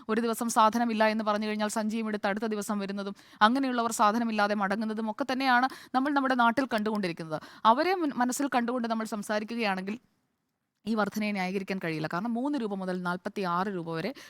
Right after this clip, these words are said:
കൂടിയിട്ടുണ്ട്. തുവരപ്പരിപ്പിന് നാൽപത്തിയാറ് രൂപ, ഏറ്റവും കൂടുതൽ കൂടിയത് തുവരപ്പരിപ്പിനാണ്, നാൽപത്തിയാറ് രൂപ. ആ, മുളകിന്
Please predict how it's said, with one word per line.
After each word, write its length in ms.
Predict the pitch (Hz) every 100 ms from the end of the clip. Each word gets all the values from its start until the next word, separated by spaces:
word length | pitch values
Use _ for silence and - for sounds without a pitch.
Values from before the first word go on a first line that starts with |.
| _
കൂടിയിട്ടുണ്ട്. 500 | 208 202 185 156 175
തുവരപ്പരിപ്പിന് 560 | 220 233 233 208 202 196
നാൽപത്തിയാറ് 580 | 180 180 - 196 170 175
രൂപ, 120 | 165
ഏറ്റവും 300 | 190 220 285
കൂടുതൽ 240 | 240 202 202
കൂടിയത് 340 | 190 175 175 214
തുവരപ്പരിപ്പിനാണ്, 680 | 214 196 202 170 - 151 165
നാൽപത്തിയാറ് 640 | 190 202 202 226 180 165 185 139
രൂപ. 160 | 120
ആ, 520 | 139 - - - 185
മുളകിന് 520 | 180 214 254 247 226